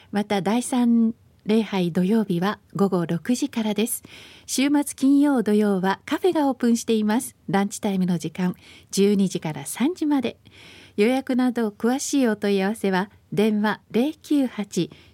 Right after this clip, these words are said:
九八九の七六二七、九八九の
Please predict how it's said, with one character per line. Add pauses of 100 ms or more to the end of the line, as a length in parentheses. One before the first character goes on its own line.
九
八
九
の
七
六
二
七、 (400)
九
八
九
の